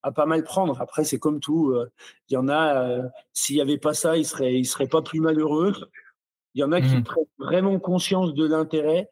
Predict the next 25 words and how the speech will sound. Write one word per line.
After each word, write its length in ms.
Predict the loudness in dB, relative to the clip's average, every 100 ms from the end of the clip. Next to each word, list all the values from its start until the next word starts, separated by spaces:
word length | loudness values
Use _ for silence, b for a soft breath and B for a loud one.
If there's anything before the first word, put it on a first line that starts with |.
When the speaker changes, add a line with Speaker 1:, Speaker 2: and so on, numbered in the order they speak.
| b b b _ -6
Speaker 1:
Et 240 | -4 -4
comme 200 | -2 -2
je 140 | 0
le 40 | 0
dis 140 | -2
tout 140 | -2 0
le 60 |
temps, 220 | 2 2 0
hein, 100 | -2
tu 160 | -6
prends 240 | 0 0 2
conscience 440 | 2 2 0 0
de 120 | 0
cet 160 | -2 0
intérêt, 480 | -2 0 2 2 2
c'est 140 | -4
quand 280 | -2 -2 0
à 60 |
un 40 | 0
moment 260 | 2 2
donné, 280 | 2 2 2
t'as 140 | 2 0
une 80 |
problématique 840 | -2 -4 0 2 2 0 0 -2 0
et, 200 | 0